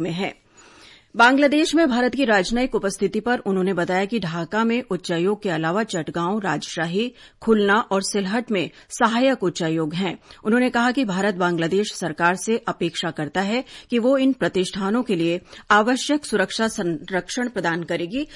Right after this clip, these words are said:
और हालात स्थिर होने पर सामान्य कामकाज की आशा करता है। इससे पहले सरकार आज सुबह बांग्लादेश की स्थिति पर विचार विमर्श के लिए सर्वदलीय बैठक बुलाई। विदेश मंत्री एस जयशंकर ने नेताओं को बांग्लादेश के ताजा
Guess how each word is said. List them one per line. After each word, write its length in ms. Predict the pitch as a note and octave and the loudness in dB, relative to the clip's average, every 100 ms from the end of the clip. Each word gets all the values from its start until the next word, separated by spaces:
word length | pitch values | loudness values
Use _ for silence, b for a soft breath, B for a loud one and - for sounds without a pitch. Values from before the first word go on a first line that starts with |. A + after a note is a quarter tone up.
| B | B
और 160 | G3+ G#3+ | 2 2
हालात 560 | F#3+ A3 A#3+ A3+ - G3+ | 2 2 4 4 2 -8
स्थिर 280 | - B3 | -4 -2
होने 320 | A#3 G3+ G#3 B3+ | -2 0 0 0
पर 180 | F3 | 0
सामान्य 500 | E3+ G#3 G#3 A3+ B3 | -2 2 4 4 2
कामकाज 560 | B3 F3 E3+ E3+ F#3 F#3+ | 0 0 -2 0 0 0
की 180 | - A3 | -4 -4
आशा 240 | G3+ F#3 E3+ | -2 -4 -6
करता 280 | D#3+ D3 E3 | -6 -4 -4
है। 220 | F#3 - - B B B | -4 -6 -10 B B B
इससे 200 | A#3+ C#4 | 2 4
पहले 260 | D#4+ C#4 | 4 4
सरकार 440 | D4 B3+ A3 A3 A3+ | 2 2 2 2 2
आज 220 | F#3 F3+ | 2 0
सुबह 280 | - G#3+ A3 | 0 0 0
बांग्लादेश 520 | F3+ F3 E3+ G3 G3+ | 0 0 2 2 0
की 140 | G3 | -2
स्थिति 280 | E3+ E3+ E3 | -4 -4 -2
पर 180 | G#3+ A3+ | 0 0
विचार 360 | F3+ F3 E3 E3 | 0 -2 -2 0
विमर्श 320 | D#3+ F3 - | -2 -2 -2
के 120 | G3+ | 0
लिए 220 | G#3 C#4 - B B | 2 2 -2 B B
सर्वदलीय 600 | C4+ C#4 C#4 A3 G3 G#3+ | 2 4 4 4 4 4
बैठक 320 | F3 D#3+ E3+ | 2 -2 -2
बुलाई। 380 | F3+ G#3 D#3+ - - B B | 2 4 4 0 -12 B B
विदेश 320 | G#3+ C4 C4+ | 6 6 4
मंत्री 280 | C4 C#4+ - | 2 2 2
एस 220 | G3+ A3+ | 0 0
जयशंकर 540 | F#3+ F3+ E3+ F3+ D#3+ F#3+ | -2 -2 0 0 0 0
ने 140 | A#3 | 2
नेताओं 360 | A#3+ F3+ F3 F3+ | 0 0 0 0
को 140 | A3+ | 0
बांग्लादेश 560 | F3 E3 E3 E3+ G3+ - | 0 0 0 0 0 0
के 120 | C4 | -4
ताजा 480 | C4 F#3 F3+ G#3 | 0 0 2 2